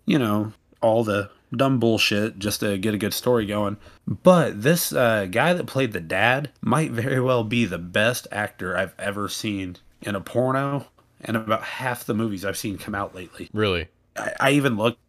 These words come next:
Speaker 1: you know, in the comments, and there's a lot of people commenting this guy on his acting work, asking how they afforded, like, such a high quality actor for it and whatnot. I mean, he just n-, nailed this dad role. It's incredible. You really need to look this up.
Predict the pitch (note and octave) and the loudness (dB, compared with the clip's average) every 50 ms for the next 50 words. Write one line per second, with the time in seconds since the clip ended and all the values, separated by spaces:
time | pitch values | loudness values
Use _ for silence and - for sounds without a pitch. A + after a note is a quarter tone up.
0 | _ _ - A2+ G#2+ G#2+ B2 A2+ G2+ F#2+ - A#2 A2+ A2+ G#2+ G2 F#2 F2 - G2+ | _ _ -4 -4 -2 -2 -2 -2 -4 0 2 2 2 4 2 0 -2 -4 -4 -4
1 | G#2+ G#2+ G#2 G#2 G2 G2+ G2+ A2 A2 G#2 F#2 - G#2+ G#2+ - G2 F#2 - - - | -4 -2 -2 -2 -2 2 2 2 2 2 0 -2 -4 -4 -4 -6 -8 -8 -2 0
2 | A#2 G#2+ F#2+ F#2+ F#2 F#2 F#2 F2+ F2+ - - - F#2 F#2+ G2 F#2 F2 G2+ G#2 G#2 | 0 0 0 -2 -6 -10 -10 -10 -8 -8 -8 -8 -6 -6 -6 -6 -6 -6 -8 -8
3 | G2+ F#2+ G2+ G2+ - - - F2 E2 E2+ F2 F2 E2+ E2 - - - _ _ _ | -6 -4 -4 -4 -4 -6 -10 -14 -14 -12 -10 -10 -12 -12 -14 -20 -20 _ _ _
4 | _ _ _ _ _ - G2 G2 - - A#2 G2 - - B2 A#2 A2+ G#2+ G#2+ G#2 | _ _ _ _ _ -4 -2 -2 -2 -2 -4 -6 -2 0 2 2 2 2 0 -4
5 | G2+ F#2 - - A#2+ A2+ G#2+ G#2 G2+ F#2+ G2+ - - G#2+ G#2+ G#2 - - - G#2+ | -6 -6 -4 -2 -2 -2 0 -2 -4 -6 -8 -10 -10 -10 -8 -8 -6 -4 -4 -4
6 | - G#2 - - A2 G#2 G#2 - - G#2+ G2+ G2 G2 F#2+ F#2 F#2+ G2 G#2 - - | -4 -4 0 2 2 2 2 2 2 2 2 0 -2 -4 -4 -4 -4 -4 -2 -4
7 | G#2 - - A2+ G#2+ G#2 G#2 G#2+ - G2+ A2 A2 G#2 G#2+ A2+ A#2+ A#2 - - - | -6 -6 -4 -4 -2 -2 -2 -4 -4 -8 -8 -8 -6 -6 -6 -6 -6 -8 -10 -16
8 | - _ - - - - G#2+ G2+ G2+ G2+ F#2+ G2 B2 B2+ B2 A#2 A2+ A2 - - | -20 _ -20 -12 -6 -4 -2 0 0 0 -2 0 2 2 2 2 2 -2 -4 -6
9 | - - A2+ G#2 - _ - A#2+ A#2 A#2 B2+ A#2+ A2 A2 G#2 G#2 G2 F2+ F2+ - | -10 -10 -10 -10 -10 _ -6 -2 2 4 6 6 6 6 4 0 -4 -6 -6 -6
10 | - F#2+ G2 G2 G2 F#2+ F#2 F#2 F2+ F2 F2+ F2+ F2+ E2+ - - - A2 G2+ - | -4 -2 -2 0 0 0 -2 -2 -4 -4 -4 -6 -6 -8 -10 -8 -8 -6 -6 -4
11 | - G2+ F2+ F2+ E2+ F2 E2+ F2 F#2 F#2+ G2 G#2+ G#2+ G2+ G2+ G2+ G#2+ G2+ G#2+ G2 | -2 -2 -2 -2 -4 -6 -8 -8 -6 -4 -2 0 0 0 0 0 0 0 -2 -2
12 | G2 - - G#2 - - G2 E2+ - - - | -4 -4 -6 -6 -6 -6 -6 -8 -8 -12 -18